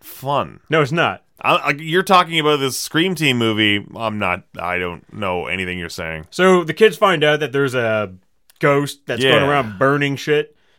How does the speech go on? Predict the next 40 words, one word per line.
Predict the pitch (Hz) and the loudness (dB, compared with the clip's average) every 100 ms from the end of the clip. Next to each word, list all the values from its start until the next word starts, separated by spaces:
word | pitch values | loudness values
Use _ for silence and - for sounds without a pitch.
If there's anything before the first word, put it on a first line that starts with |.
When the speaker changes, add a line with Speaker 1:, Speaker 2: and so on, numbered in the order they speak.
| - | -8
Speaker 2:
And | 135 | -6
it's | 120 | -6
the | 135 | -4
ghost | 117 127 131 | 2 2 2
of | 131 113 | -2 -2
this, | 120 - - | -2 -4 -6
uh, | 135 113 110 | -2 0 -2
inventor | 120 113 120 127 160 170 165 - | -4 -6 -4 -4 -2 -6 -6 -12
Speaker 1:
That's | - | -6
kinda | 113 - | -6 -4
cool, | 92 82 | -8 -6
actually. | 82 87 85 101 | -8 -8 -10 -8
Speaker 2:
from, | - 151 135 | -2 0 2
like, | 120 | -2
the | 135 | -4
eighteen | 127 - 120 | -8 -8 -6
hundreds. | 117 127 165 160 | -6 -6 -8 -4
Speaker 1:
Arson | 92 90 95 90 | -4 -2 -4 -2
ghost. | 87 101 - | -2 -4 -6
Speaker 2:
Yeah, | 196 | -4
yeah, | 143 139 | -2 -2
yeah. | 107 90 _ _ _ - | -4 -10 _ _ _ -6
And, | 156 151 147 143 | -2 0 0 2
uh, | 143 139 139 135 - - | 4 8 8 6 0 -12
so | - 156 143 143 143 139 - _ _ _ - | -2 2 4 2 0 -4 -10 _ _ _ -2
they're | 190 | 0
chasing | 196 208 202 185 | 4 4 4 0
him | 165 | 0
around. | 135 123 117 113 113 127 | 0 0 0 -2 -6 -8
Speaker 1:
Fire. | 110 76 - - _ - | -6 -4 -8 -18 _ -10
Speaker 2:
And | 131 | -4
then | 151 | 2
they, | 151 143 139 | 2 2 -2
they | 147 139 | -4 -2
actually | 135 170 151 131 | -2 -2 -2 -4
run | 113 135 139 | -2 -2 -2
into | 131 131 | -4 -4
other | 185 160 | 0 0
ghosts. | 117 101 123 - - _ _ | 0 -4 -6 -12 -20 _ _
One | 123 143 135 | 0 0 0